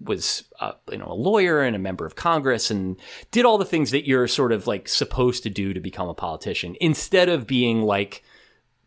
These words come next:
the guy that had a cameo in Home Alone two and then talked about it for twenty fucking years, you know, which is, like, and, like, it boringly, you know, which is basically where, where Trump is. But I think that the, the reason that I don't think that DeSantis can surpass Trump is not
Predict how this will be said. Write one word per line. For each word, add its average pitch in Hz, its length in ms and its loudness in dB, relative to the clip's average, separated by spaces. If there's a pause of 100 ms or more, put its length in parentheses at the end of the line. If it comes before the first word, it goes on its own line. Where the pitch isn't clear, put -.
the 143 120 0
guy 113 300 4
that 107 140 -2
had 107 160 0
a 101 60 -4
cameo 104 520 0
in 95 80 -2
Home 104 280 0
Alone 98 320 0
two 104 360 0
and 95 120 -2
then 92 120 -4
talked - 300 -4
about 107 180 2
it 110 100 -4
for 113 100 -4
twenty 117 340 -2
fucking 127 300 -2
years, 135 400 -2 (440)
you 151 120 0
know, 147 140 6
which 131 180 2
is, 113 140 0
like, 117 280 -2
and, 131 280 2 (200)
like, 135 300 0
it 175 300 -2
boringly, 95 640 2
you 123 80 0
know, 113 60 2
which 110 180 0
is 110 80 -2
basically 110 440 -4
where, 95 460 -4
where 101 140 -2
Trump 110 280 -4
is. - 140 -8
But 120 120 -2
I 127 80 0
think 196 240 -2
that - 260 -4 (220)
the, 156 220 0 (180)
the 170 140 0
reason 220 360 2
that 160 100 0
I 139 80 0
don't 120 220 -2
think 110 140 -2
that 92 120 -8
DeSantis 101 500 -8
can 90 220 -10
surpass 78 480 -8
Trump 69 360 -10
is 101 200 -8
not 120 420 -2